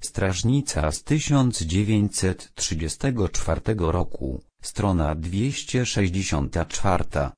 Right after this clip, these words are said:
paragraf dwudziesty dziewiąty,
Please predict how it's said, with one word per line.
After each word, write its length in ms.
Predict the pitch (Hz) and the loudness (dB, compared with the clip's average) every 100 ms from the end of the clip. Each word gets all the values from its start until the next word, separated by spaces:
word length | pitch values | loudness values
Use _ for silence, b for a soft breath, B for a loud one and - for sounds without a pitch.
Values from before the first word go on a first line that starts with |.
| _ - | _ -2
paragraf 680 | 127 131 117 85 76 73 | 0 2 0 0 0 -2
dwudziesty 600 | 80 78 87 139 - 131 | -4 -2 -2 -2 0 0
dziewiąty, 840 | 95 85 80 104 123 82 - 67 | 2 0 2 0 2 0 -2 -6